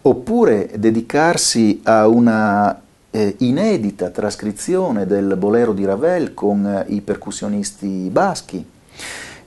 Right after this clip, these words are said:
Ehm, impegnati in operazioni quindi che vanno dal jazz al crossover, alla world music.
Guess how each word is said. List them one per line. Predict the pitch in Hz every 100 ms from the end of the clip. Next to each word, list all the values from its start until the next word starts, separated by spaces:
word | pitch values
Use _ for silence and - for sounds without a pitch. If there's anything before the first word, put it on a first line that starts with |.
| -
Ehm, | 117 127 123 120 120 120 120 117 104 107 - - - - _ _ _
impegnati | 165 165 170 185 226 196
in | 143
operazioni | 135 139 127 190 208 151
quindi | 165 165
che | 143
vanno | 120 135 131 127 113 110 101
dal | 104 101
jazz | 101 139 180 214 214 208 - _ _ -
al | 127 120
crossover, | 123 113 - 110 131 139 143 -
alla | 107 104 104 101 98
world | 101 107 107 98
music. | 87 82 73 71 -